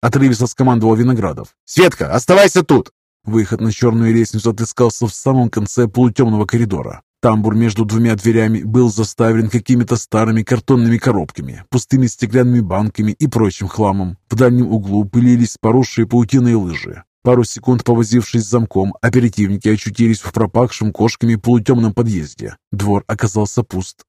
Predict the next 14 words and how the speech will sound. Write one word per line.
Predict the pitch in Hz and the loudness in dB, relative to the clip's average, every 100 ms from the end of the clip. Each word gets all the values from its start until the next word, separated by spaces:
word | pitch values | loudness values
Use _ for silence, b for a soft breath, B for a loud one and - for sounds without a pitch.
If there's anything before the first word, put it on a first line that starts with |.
| - | -4
Бросив | 110 127 - 107 | 0 0 0 -4
тело | 131 120 | 0 0
своего | 113 - 117 120 117 | 0 0 2 2 2
неудачливого | 120 120 117 120 - 117 113 117 | 2 2 2 0 0 2 2 2
товарища, | 120 104 90 92 - 110 - | 0 -2 -2 -6 -6 -4 -2
неизвестные | 120 123 101 123 127 127 120 | 0 0 2 0 0 0 0
продолжили | 127 147 139 104 85 95 | 0 0 2 0 -2 -6
погоню | 98 107 117 120 120 | -4 0 2 2 2
и | 131 | 2
уже | 127 117 143 | 2 2 0
успели | 156 - 151 107 | -2 0 0 0
скрыться | 92 - 120 - 123 | -2 -2 -2 0 -4
из | 135 98 | -4 -4
виду. | 76 65 - | -6 -16 -18